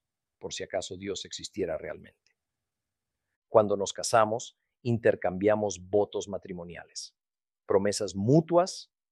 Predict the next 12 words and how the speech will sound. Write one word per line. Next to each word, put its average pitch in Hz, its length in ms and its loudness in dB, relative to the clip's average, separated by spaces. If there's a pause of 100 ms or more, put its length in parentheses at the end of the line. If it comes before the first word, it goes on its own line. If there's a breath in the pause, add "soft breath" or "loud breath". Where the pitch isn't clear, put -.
invocando 110 680 2
el 95 140 -2
nombre 110 540 0 (140)
de 101 200 -2
Jehová. 92 540 2 (880)
Cuando 107 260 4
testificamos 110 760 0
ante 101 180 -6
un 107 120 -4
tribunal, 117 680 2 (200)
juramos 110 520 4
decir 107 420 -6